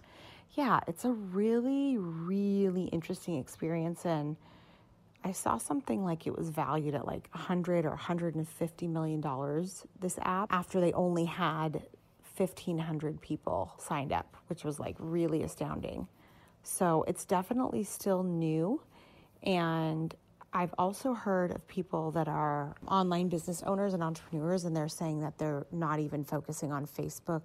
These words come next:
or Instagram for a solid month because they really do wanna see what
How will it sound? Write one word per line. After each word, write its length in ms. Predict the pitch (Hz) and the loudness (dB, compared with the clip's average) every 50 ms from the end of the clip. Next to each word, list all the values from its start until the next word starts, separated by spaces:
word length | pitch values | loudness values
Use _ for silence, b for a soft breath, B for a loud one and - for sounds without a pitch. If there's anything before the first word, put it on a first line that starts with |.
| - - | -4 -4
or 160 | - 160 - | -4 -2 -2
Instagram 560 | - 151 143 - - 160 160 165 156 151 147 | -2 -4 -4 -4 -6 -6 -4 -2 -2 -4 -4
for 140 | - - - | -6 -6 -6
a 40 | 151 | -6
solid 380 | - - 156 151 143 151 151 | -4 -2 -2 0 0 0 -2
month 340 | 147 143 131 143 165 - - - B B B B B B B B B B B - | -2 -2 -2 -4 -4 -6 -10 -20 B B B B B B B B B B B -4
because 380 | - 170 - - 180 143 139 147 | -4 -4 -2 -2 -2 -2 -2 0
they 140 | 156 151 | 0 0
really 340 | 156 147 156 156 143 151 151 | 0 0 0 0 2 0 0
do 160 | 139 151 143 | 0 0 -2
wanna 220 | 139 147 143 143 147 | 0 0 0 -2 -4
see 320 | - - - 151 143 139 | -4 -4 -4 -4 -4 -4
what 340 | 143 147 143 139 131 - - | -4 -2 -2 -2 -2 -2 -4